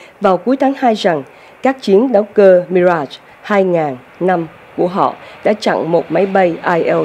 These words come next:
twenty của Nga ngoài khơi bờ biển Estonia. Vào đầu năm, nato cho biết lực lượng không quân của họ trên khắp Âu Châu đã xuất kích hơn ba trăm lần để đánh chặn máy bay quân sự Nga tiếp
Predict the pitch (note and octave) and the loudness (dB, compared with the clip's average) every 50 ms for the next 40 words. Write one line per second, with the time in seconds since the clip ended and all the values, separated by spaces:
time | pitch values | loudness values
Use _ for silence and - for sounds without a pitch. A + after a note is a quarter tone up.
0 | D#3 - - F#3+ F3 D#3+ D#3 - F#3 E3 D3+ - - E3 F#3 F#3 E3+ D#3+ D#3 D3+ | -4 -6 -4 -4 -4 -4 -4 -4 -6 -6 -4 -2 -2 0 0 0 0 -2 -4 -8
1 | - - - - - F3 F#3 F3 E3 D3+ - - - A3 A3 G3+ G3 F#3+ E3+ E3+ | -12 -18 -18 -10 -4 0 0 0 0 0 -4 -4 0 0 2 2 0 -2 -2 -2
2 | F3 D3+ - - D#3 - - - - F3 D#3+ - - - E3 D3+ E3 F3 F3 F3 | -2 -2 -2 -4 -4 -4 -6 -6 -6 -8 -8 -8 -8 -8 -6 -4 -2 -2 -2 -2
3 | E3+ D#3+ D#3 C#3+ B2+ A#2+ - - - - - - - - - - - - - - | -2 -2 -4 -4 -6 -12 -18 -20 -20 -20 -20 -20 -20 -20 -20 -20 -20 -20 -20 -20
4 | - - - F3+ F3+ E3+ D#3+ E3 E3+ D#3+ D#3 F3 F#3 F3 E3+ E3+ - - F3 F3+ | -20 -10 -2 0 2 2 4 4 4 4 4 4 2 2 0 -4 -8 -4 -2 0
5 | F3 D#3+ - E3 D#3+ D#3 D3 - E3+ D#3 F#3 C4+ E4 - - - - - A3 G3+ | 0 0 0 0 0 0 0 -2 -4 -2 0 -2 -2 -2 -8 -18 -6 0 0 0
6 | G3 - G3+ F#3+ F#3+ - - - - A3 G#3 G#3 - G#3+ F#3+ - - F3 G#3+ G3+ | 2 2 2 2 2 2 0 -2 -2 -2 -2 2 0 0 0 0 -2 -4 -4 -2
7 | G3+ E3+ D3 - - - - - - - F#3+ F3 - - - D4 - - F3+ D#3 | -2 -2 -4 -4 -6 -10 -20 -12 -2 2 2 2 2 0 -6 -4 -2 -2 -2 -2
8 | - - F3+ E3 D#3 D3+ D3+ - - - - - - - - - D#4 - - - | -2 -2 -2 0 0 -2 -4 -10 -20 -20 -12 -6 -6 -4 -2 -2 -6 -4 0 -2
9 | E4+ E4+ - - - C4 B3 A#3+ A#3+ A3+ B3+ B3+ A#3+ B3+ B3 A#3 A3 G3 F3 D#3 | -2 -2 -2 -2 2 2 2 2 2 2 2 0 2 0 0 0 2 2 2 2
10 | C3+ B2 - _ _ _ _ - D3+ C#3 B2 A#2 C3+ - E3 E3 G3+ B3+ B3+ B3+ | 0 -4 -10 _ _ _ _ -6 -2 0 0 0 0 -2 -2 -2 -2 -2 -2 -2
11 | - F#3+ C#3+ - - C3+ D#3+ F3 F3 G3 F3 F3+ F#3 E3+ D#3 - - D3 C#3+ C#3+ | -4 -4 -4 -4 -4 -4 -4 0 0 0 -2 -2 -4 -8 -8 -6 -6 -6 -4 -2
12 | D#3 D#3+ D#3 D3 C#3+ - _ _ - - _ - D#4 D#4+ | -2 -2 -4 -6 -8 -14 _ _ -20 -14 _ -2 -2 -2